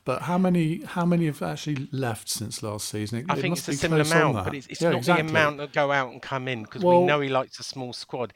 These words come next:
Speaker 1: it,
Speaker 2: It's
Speaker 1: yeah.
Speaker 2: about integrating them in, Ian.
Speaker 1: But he, it, of course it's about integrating them. But he's admitted himself that he should have signed a couple of players in January. So if we've actually got the same size of squad,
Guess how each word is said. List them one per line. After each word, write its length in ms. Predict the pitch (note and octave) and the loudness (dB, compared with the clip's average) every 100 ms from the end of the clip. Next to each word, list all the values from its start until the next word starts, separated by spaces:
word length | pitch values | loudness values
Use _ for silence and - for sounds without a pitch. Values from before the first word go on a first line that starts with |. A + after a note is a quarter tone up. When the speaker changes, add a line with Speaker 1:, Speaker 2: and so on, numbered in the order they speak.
| - | -4
Speaker 1:
it, 160 | D#3 D3 | -4 -2
Speaker 2:
It's 200 | D3+ D#3 | -6 2
Speaker 1:
yeah. 120 | D#3+ | 4
Speaker 2:
about 140 | D#3 C#3+ | 4 0
integrating 540 | D#3 - D3 C#3 A#2 | -4 -4 -4 -4 -4
them 140 | A2+ B2 | -8 -8
in, 140 | D3 | -8
Ian. 280 | B2 G2 F2+ | -8 -10 -2
Speaker 1:
But 140 | E3+ | 0
he, 160 | F3+ F3+ | 4 2
it, 400 | - - - - | 2 -6 -6 -8
of 100 | D3+ | -6
course 220 | G3 G3+ | -4 -4
it's 80 | D3+ | -4
about 200 | A#2 A#2 | -6 -6
integrating 560 | A2 - G#2+ G2+ - G2+ | -8 -8 -6 -6 -8 -10
them. 140 | G#2 - - - | -10 -14 -20 -6
But 160 | D3 | -4
he's 240 | D#3 F3+ F3 | 0 0 0
admitted 320 | D3 C#3+ C#3 | -2 -2 -4
himself 460 | C3 - F3 B2 - | -4 2 2 2 -2
that 160 | - | -8
he 400 | A#2 B2+ B2 F3+ | -6 -6 -6 -8
should 200 | - D3+ | -4 -2
have 100 | B2+ - | -2 -4
signed 260 | G2+ G#2 | -6 -6
a 40 | A2+ | -8
couple 240 | A#2+ - | -8 -8
of 40 | A2+ | -8
players 260 | A#2+ A#2+ | -6 -4
in 80 | B2 | -4
January. 400 | A2+ E3 D3 G2 | -2 0 0 -2
So 140 | G2 B2+ | -4 -4
if 80 | - | 0
we've 180 | D#3 | 2
actually 260 | F3 - C#3+ | 0 0 -2
got 160 | C#3 - | -2 -2
the 60 | |
same 320 | - D#3 C#3 | -2 0 0
size 400 | A2+ D#3 D3 C3+ | 0 0 0 0
of 120 | G#2+ - | -2 -6
squad, 460 | - G2 F#2+ C3+ | -8 -8 -8 -12